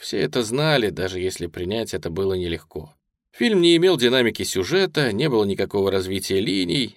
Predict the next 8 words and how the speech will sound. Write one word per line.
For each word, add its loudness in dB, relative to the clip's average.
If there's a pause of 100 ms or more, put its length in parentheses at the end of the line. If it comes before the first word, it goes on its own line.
Напротив, -2
персонажи 0
были 0
направлены 2
внутрь -2
себя. -10 (160)
Простая 0
ситуация. -12